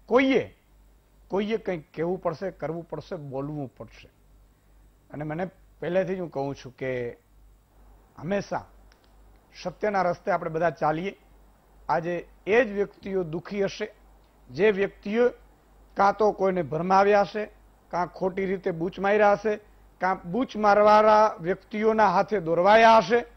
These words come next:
એ વ્યક્તિઓ અત્યારે પીડિત છે, દુઃખ છે. પીડિત કોઈ પણ હોય. મને એક વ્યક્તિએ, અ,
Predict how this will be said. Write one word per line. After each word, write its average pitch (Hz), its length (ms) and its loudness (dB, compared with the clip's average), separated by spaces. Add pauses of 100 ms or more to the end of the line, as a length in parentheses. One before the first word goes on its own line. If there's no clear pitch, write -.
(520)
એ 147 60 -6
વ્યક્તિઓ 165 480 -8
અત્યારે 156 260 -8
પીડિત 190 460 -8
છે, - 180 -20 (680)
દુઃખ 285 200 -4
છે. - 200 -20 (580)
પીડિત 180 280 -6
કોઈ - 240 -4
પણ 214 240 0
હોય. 107 120 -10 (680)
મને 156 160 -8
એક 160 80 -10
વ્યક્તિએ, 175 420 -8
અ, 170 60 -10